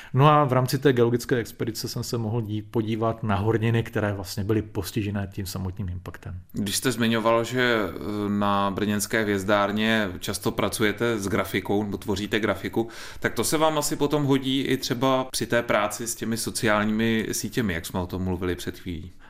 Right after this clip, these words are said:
Speaker 1: To rozhodně, protože já se snažím vytvářet i takzvané infografiky. To znamená, že, eh, vytvářím jakési různá přirovnání,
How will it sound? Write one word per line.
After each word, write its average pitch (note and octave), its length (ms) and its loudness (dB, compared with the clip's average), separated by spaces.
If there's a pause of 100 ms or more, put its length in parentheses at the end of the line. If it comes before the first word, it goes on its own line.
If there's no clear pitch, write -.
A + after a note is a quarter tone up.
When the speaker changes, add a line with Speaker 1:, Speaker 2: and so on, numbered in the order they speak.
Speaker 1:
To B2 140 6
rozhodně, A2+ 540 4 (140)
protože A#2+ 840 2
já A2 140 2
se B2 160 -2
snažím A#2+ 640 0 (180)
vytvářet A#2+ 720 0
i A#2+ 240 4
takzvané A#2+ 400 0
infografiky. A#2 880 -2 (560)
To G#2+ 140 -2
znamená, A#2 560 2
že, A#2 440 4
eh, A2 540 0 (1080)
vytvářím A#2+ 920 2
jakési A2+ 540 -2 (240)
různá B2 460 0
přirovnání, A#2+ 1040 4